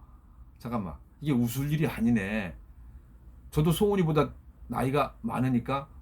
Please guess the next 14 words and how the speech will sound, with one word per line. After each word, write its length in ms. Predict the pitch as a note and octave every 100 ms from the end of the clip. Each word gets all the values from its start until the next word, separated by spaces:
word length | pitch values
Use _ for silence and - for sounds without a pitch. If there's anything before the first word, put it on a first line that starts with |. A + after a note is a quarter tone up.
| -
오십 240 | A#2+ A#2+
대 100 | -
초반이니까 380 | A#2+ - D3+ B2
나는 220 | A#2 A#2+ C3
그러면 360 | A#2 A#2+ A2
고모, 320 | - A#2+ B2+ B2
할아버지가 460 | E3+ D3+ B2 G#2
되나? 220 | G2 G2 F#2+
이야, 420 | G2 F#2+ F2 D#2 - - - - -
이게 140 | C#3
사실은 440 | D3 C3+ - D3 C#3+ - - - - - - - - -
제 180 | C#3+
친구 300 | C3 F3 E3+
중에 360 | C3 C#3+ D#3 A#2+